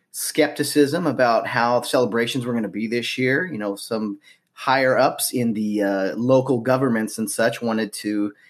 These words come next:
say, you know, you really shouldn't celebrate, uh, with a lot of people, uh, and totally change up how you do things, uh, on probably the most important holiday of the year. Well,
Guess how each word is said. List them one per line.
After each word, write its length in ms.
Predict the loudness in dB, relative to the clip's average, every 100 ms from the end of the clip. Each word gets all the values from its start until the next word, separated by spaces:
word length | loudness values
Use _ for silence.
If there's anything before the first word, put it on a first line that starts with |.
| _
say, 360 | -14 -2 0 2
you 140 | 2
know, 140 | 0 0
you 120 | 2
really 200 | 4 2
shouldn't 360 | 2 -4 -6 -2
celebrate, 640 | 0 0 0 0 0 0
uh, 200 | 0 2
with 140 | 0 -2
a 40 |
lot 200 | 0 0
of 80 | -4
people, 540 | -6 -2 4 6 4 -4 -20 _
uh, 260 | -2 -2 -2
and 140 | -6 -2
totally 280 | 0 2
change 320 | 0 -2 0 0
up 160 | 0
how 120 | 2
you 260 | 2 2 -2
do 160 | -4 -4
things, 460 | -2 0 0 -2
uh, 220 | -2 -2 -2
on 200 | -4 -4
probably 500 | 0 2 0 -2 -2
the 100 | -2
most 300 | -2 -2 -4
important 520 | -10 -2 0 0 -6 _ _ _ -14 -14 _
holiday 680 | 0 4 4 4 2 2
of 240 | 0 -4 -4
the 80 | -2
year. 360 | 2 2 2 4
Well, 420 | 6 6 0